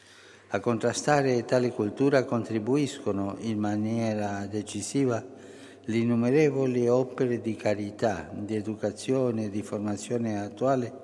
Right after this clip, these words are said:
dalle comunità cristiane. E ogni volta che le diocesi, le parrocchie, le associazioni,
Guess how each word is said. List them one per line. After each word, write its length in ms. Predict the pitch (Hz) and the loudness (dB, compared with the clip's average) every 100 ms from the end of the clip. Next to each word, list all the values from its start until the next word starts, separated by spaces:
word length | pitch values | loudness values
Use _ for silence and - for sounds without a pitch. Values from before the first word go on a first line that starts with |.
| - - - - | -16 -18 -18 -4
dalle 320 | 104 101 107 | 0 2 0
comunità 560 | - 104 104 104 113 | 0 0 0 0 -2
cristiane. 800 | 107 107 98 - 92 82 78 80 - - - - - - - - | -2 -4 -8 -6 -4 -4 -8 -12 -16 -20 -20 -20 -20 -20 -18 -4
E 140 | 131 | 2
ogni 240 | 156 156 | 4 4
volta 500 | 135 113 85 78 - - - - - | 4 2 0 -6 -12 -14 -16 -20 -10
che 120 | - | -4
le 200 | 107 107 | 0 0
diocesi, 880 | 98 117 127 104 - 95 85 - 90 | 0 2 2 2 -4 -8 -8 -8 -6
le 100 | 98 | -4
parrocchie, 720 | 95 95 117 120 - - 95 | -4 -2 0 -2 -2 -6 -4
le 100 | 95 | -2
associazioni, 920 | 95 - 98 - 95 - 123 107 98 | -4 -6 -6 -4 -4 0 2 2 -2